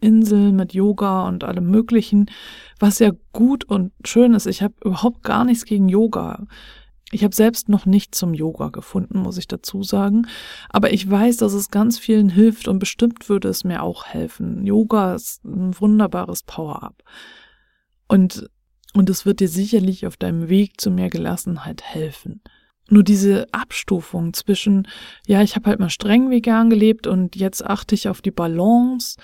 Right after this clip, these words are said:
und, äh, achte darauf, was mir gut tut und, äh, da gehört halt Wein und Smoothie, Schokolade und Salat dazu. Ja, das funktioniert aber auch ganz wunderbar, wenn du konsequent vegan lebst, denn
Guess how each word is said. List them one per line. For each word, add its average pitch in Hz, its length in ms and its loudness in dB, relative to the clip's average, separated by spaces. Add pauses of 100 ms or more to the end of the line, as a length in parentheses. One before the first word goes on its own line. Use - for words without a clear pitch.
(640)
und, 190 560 2
äh, - 40 -12
achte 185 680 -4
darauf, 180 600 -6
was 180 240 -6
mir 175 120 -2 (120)
gut 247 300 4 (140)
tut 247 560 2 (100)
und, 185 480 -2 (160)
äh, 170 380 -8 (120)
da 185 400 0 (160)
gehört 180 420 -4
halt 180 260 -6
Wein 180 640 -4
und 247 320 6
Smoothie, 220 640 2
Schokolade 190 760 -2 (120)
und 233 400 6
Salat 175 540 -2
dazu. - 480 -10 (220)
Ja, 190 220 -2
das 202 420 -6
funktioniert 208 640 2
aber 196 200 -2
auch 202 200 -4
ganz 208 400 0
wunderbar, 208 520 4
wenn 196 180 0
du 190 100 -4
konsequent 196 800 0
vegan 185 440 -2
lebst, 151 460 -6
denn 175 180 -4